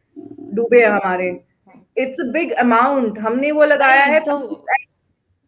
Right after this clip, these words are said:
Speaker 2: एक second।
Speaker 1: मैं आपको
Speaker 2: हाँ, लेकिन यहाँ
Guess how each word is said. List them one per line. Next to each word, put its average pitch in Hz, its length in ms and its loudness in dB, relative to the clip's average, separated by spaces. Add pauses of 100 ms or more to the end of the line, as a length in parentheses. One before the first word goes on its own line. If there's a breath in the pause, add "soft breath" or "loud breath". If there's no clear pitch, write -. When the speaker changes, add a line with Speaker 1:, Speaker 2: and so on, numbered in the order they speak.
(720)
Speaker 2:
एक 226 140 -8
second। 220 240 -6
Speaker 1:
मैं 269 80 4
आपको 277 580 -2
Speaker 2:
हाँ, 262 80 0
लेकिन 330 240 -4
यहाँ 285 360 -4